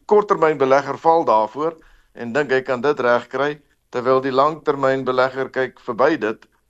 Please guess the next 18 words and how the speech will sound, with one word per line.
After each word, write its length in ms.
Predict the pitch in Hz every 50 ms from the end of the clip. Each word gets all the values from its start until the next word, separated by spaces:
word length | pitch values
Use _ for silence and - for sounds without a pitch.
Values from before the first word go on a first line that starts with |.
| _ _ -
en 380 | 113 113 117 117 113 117 117
probeer 480 | 113 113 117 107 101 127 127 123 107 98
werklik 460 | 92 117 135 143 139 135 117 120 117 _ _
die 280 | - 107 104 110 113
waarde 460 | 98 87 101 104 107 117 120 104 110 113
van 160 | - 113 107
die 100 | 104 101
maatskappye 680 | 101 98 101 101 101 - 107 - - 107 110 110 107 107
waarin 320 | 95 98 95 - 107 107
hy 120 | 104 104 104
belê 520 | - - 92 92 95 101 98 98 98 - _ _ _ _ _ _ _ -
of 160 | 127 120 - -
die 300 | 117 117 110 107 90 - _ _ _
rentekoers 640 | - 107 - 117 131 123 98 131 127 - - 127 123
van 180 | - - 120 113
vaste 340 | - - 120 117 - - 127
draande 420 | 101 110 110 110 110 113 110 107 104
beleggings 680 | 92 104 101 107 104 104 - 104 104 98 - - _